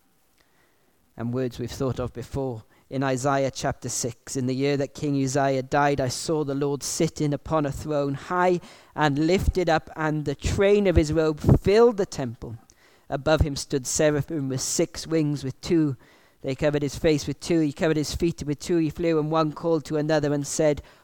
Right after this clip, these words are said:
'Holy, holy, holy is the Lord of hosts.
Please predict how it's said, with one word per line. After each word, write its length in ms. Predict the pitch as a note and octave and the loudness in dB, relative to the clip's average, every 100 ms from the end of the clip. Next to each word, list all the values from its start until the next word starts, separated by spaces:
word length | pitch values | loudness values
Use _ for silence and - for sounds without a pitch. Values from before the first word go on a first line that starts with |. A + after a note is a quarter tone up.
| _ | _
'Holy, 680 | - D#3+ D#3+ D3 D3+ D3 C#3 - _ | -8 0 2 2 4 2 2 -12 _
holy, 640 | - - D3 D3 C#3 C#3+ B2+ - _ | -6 0 2 2 0 -4 -6 -16 _
holy 1040 | - - - - E3+ F#3 F#3+ F3 D3 A#2 - _ _ _ _ _ | -20 -18 -12 2 6 6 6 4 2 -2 -10 _ _ _ _ _
is 160 | C3 A#2+ | -10 -8
the 120 | B2+ | -8
Lord 260 | A#2 A#2 | -6 -8
of 100 | G#2+ | -4
hosts. 640 | - B2 A2 - - - | -4 -4 -10 -12 -16 -14